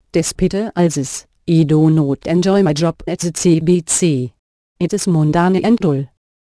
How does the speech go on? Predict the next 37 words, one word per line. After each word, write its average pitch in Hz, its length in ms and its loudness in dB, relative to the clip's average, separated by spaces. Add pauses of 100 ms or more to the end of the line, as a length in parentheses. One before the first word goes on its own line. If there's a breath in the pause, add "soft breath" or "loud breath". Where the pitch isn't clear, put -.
(640)
I 175 80 4
need 185 320 2
a 185 160 0
challenge. 131 760 -4 (520)
I 175 120 2
make 180 320 0
plans 180 420 -4
to 240 240 0
go 190 240 2
to - 260 -4
Uganda, 175 540 0 (240)
a 143 180 -2
country 175 540 -2
I - 40 0
always 175 680 0
dreamed 190 560 0 (160)
of 240 260 -2
returning 165 520 -2
to. 135 280 -6 (520)
I 170 200 2
was 190 200 -2
just 208 280 -2
a 196 60 4
baby 185 320 0
the 208 160 0
last 220 400 -4
time 180 220 0
I - 20 2
was 180 300 -2
there 156 280 0
and 220 220 0 (120)
have 170 300 -4
no 190 120 0
memories 180 560 0
of 147 200 -4
the 151 140 -4
place. 143 640 -6